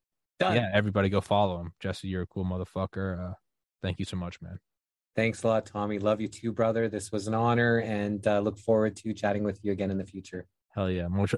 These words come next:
Speaker 2: by the way, that painting behind you, or tapestry, it's fucking sick. I've been staring at it for the last hour and a half. It's
Speaker 1: <laughs>
Speaker 2: fucking sick. I love it.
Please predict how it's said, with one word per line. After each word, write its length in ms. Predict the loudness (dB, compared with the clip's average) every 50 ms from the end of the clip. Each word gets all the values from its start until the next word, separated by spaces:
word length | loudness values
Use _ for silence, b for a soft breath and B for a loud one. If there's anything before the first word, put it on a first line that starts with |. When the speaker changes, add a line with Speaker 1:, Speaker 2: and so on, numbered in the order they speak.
| 0 4
Speaker 2:
by 160 | 6 8 8
the 80 | 10 10
way, 200 | 10 10 8 8
that 260 | 6 4 2 2 2
painting 360 | 0 0 2 2 2 2 2
behind 320 | 4 4 4 4 2 2
you, 100 | 0 0
or 60 | -2 -2
tapestry, 560 | 0 0 0 0 -2 -4 -4 -2 0 0 0
it's 220 | -2 -4 -10 -12 _ _ _ _ -12 -4
fucking 300 | -4 -2 -2 -2 -6 -8
sick. 320 | -8 -8 -6 -4 -4 -6 -6
I've 80 | -8 -8
been 100 | -6 -6
staring 360 | -6 -4 -4 -2 -2 -2 -2
at 140 | -6 -8 -10
it 80 | -12 -12
for 80 | -12
the 60 | -10
last 200 | -6 -6 -6 -6
hour 140 | -8 -10 -8
and 120 | -6 -6 -6
a 40 |
half. 260 | -6 -6 -8 -12 -12 _ b b b b
It's 160 | 0 0 0
Speaker 1:
<laughs> 120 | -2 -4 -4
Speaker 2:
fucking 260 | -2 -2 -2 -2 -4
sick. 360 | -4 -4 -2 0 2 2 2
I 80 | 0 0
love 260 | 0 0 0 0 0
it. 180 | -4 -6 -8